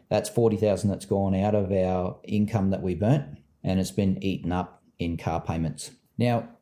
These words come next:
if we do it through the home loan, I see some people do this. They'll actually, you know, increase their home loan or use redraw out of their home loan, you know, to pay for a car. And in this case,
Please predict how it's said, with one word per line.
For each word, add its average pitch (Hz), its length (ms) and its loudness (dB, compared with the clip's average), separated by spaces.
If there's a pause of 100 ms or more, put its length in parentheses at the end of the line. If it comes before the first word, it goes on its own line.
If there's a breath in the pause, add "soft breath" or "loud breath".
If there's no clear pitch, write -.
if - 220 -2
we 202 80 4
do 170 140 4
it - 100 2
through 117 200 4
the 98 120 0
home 120 240 4
loan, 120 440 0
I 101 80 0
see 110 240 0
some 104 240 2
people 101 260 2
do 98 180 2
this. 117 260 2
They'll 98 220 2
actually, 92 500 0 (420 loud breath)
you 92 100 -2
know, 92 160 2 (100)
increase 110 500 2
their 92 140 2
home 104 260 2
loan 104 540 2 (100)
or 95 180 0
use 98 340 2
redraw 101 460 4
out 101 80 0
of 92 60 0
their 95 100 2
home 101 240 2
loan, 101 440 0 (240)
you 98 100 0
know, 95 140 0
to 92 80 -2
pay 104 240 0
for - 160 -4
a 95 60 -2
car. 104 400 -2 (280 loud breath)
And 104 180 2
in 113 140 4
this 165 160 0
case, 104 460 0